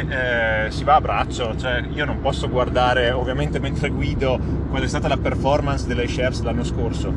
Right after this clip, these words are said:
e quindi, quindi si va veramente a memoria, viene fuori quello che si è compreso e quello che si ricorda. Io so solo che quell'E T F ha fatto una cavalcata della Valchirie incredibile da marzo fino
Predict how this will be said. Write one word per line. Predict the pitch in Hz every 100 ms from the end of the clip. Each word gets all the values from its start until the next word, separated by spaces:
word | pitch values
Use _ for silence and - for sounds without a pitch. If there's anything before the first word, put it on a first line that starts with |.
| - - - - -
e | -
quindi, | 156 165 180 180 135 117 113 110 104 -
quindi | - 202
si | -
va | 120 139 143 123 107 104
veramente | - - -
a | 170
memoria, | 135 120 151 135 107 107
viene | 120
fuori | - 139 208
quello | - -
che | -
si | -
è | -
compreso | - - - 143 139 156 160 151
e | 123
quello | - 127
che | 123
si | -
ricorda. | 113 117 107 95 - 90 - - - - - - - - - - - - - - - - - -
Io | 151 175
so | -
solo | 143 170 170
che | 131
quell'E | 131
T | 123 131 143
F | 143
ha |
fatto | 135 127 127
una | 113
cavalcata | 120 117 117 - 143 143 139 127 117 107 101 101 98
della | 107 117
Valchirie | 120 - - 147 156 156 156
incredibile | 147 147 - 127 - 143 151 151 165 160
da | 135
marzo | 127 123 135 - 139 139
fino | 131 127 135